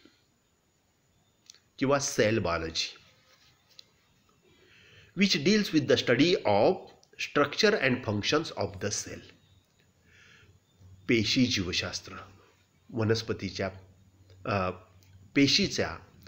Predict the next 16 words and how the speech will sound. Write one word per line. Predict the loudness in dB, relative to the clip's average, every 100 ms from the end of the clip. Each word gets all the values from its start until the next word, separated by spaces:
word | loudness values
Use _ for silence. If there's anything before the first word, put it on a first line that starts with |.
| -20 -4
आंतररचनेचा, | 0 0 2 2 2 0 -2 -4 -4 -6 -10 -12 -20 -20 -20 -20 -20 -20 -20 -20 -4
अ, |
रचना | -2 0 2 2 2 2
आणि | 2 2 2 2
कार्याचा | 0 0 0 0 -2 -2
अभ्यास | -2 -2 -4
ज्या | -2 -2
शाखेमध्ये | -4 -6 -8 -8 -8
केला | -4 -2 -2
जातो | -6 -8 -8
त्याला | -8 -8
आपण | -8 -12
काय | -10 -10
म्हणतोय? | -10 -6 -4
वनस्पतीशास्त्र | -4 -6 -8 -10 -12 -12 -10 -10 -10 -10
असे | -10 -4 -4 -4 -10